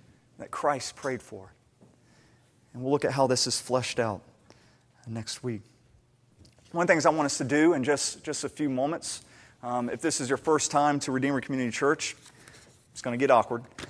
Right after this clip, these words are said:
Uh, we're, we're, we're, we're just, we, we're gonna break up into some groups here. Uh, we, we don't bite or anything like that. Uh,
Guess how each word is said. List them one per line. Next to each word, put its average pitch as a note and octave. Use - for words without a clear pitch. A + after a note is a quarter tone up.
Uh, C#3+
we're, F#3+
we're, G#3+
we're, G3
we're G3+
just, A3+
we, A#3+
we're B3+
gonna B3+
break B3+
up A#3+
into G3+
some G#3+
groups G3+
here. D#3+
Uh, C#3+
we, C#3+
we E3+
don't D#3+
bite D3+
or D3
anything D3+
like C#3+
that. C#3+
Uh, F3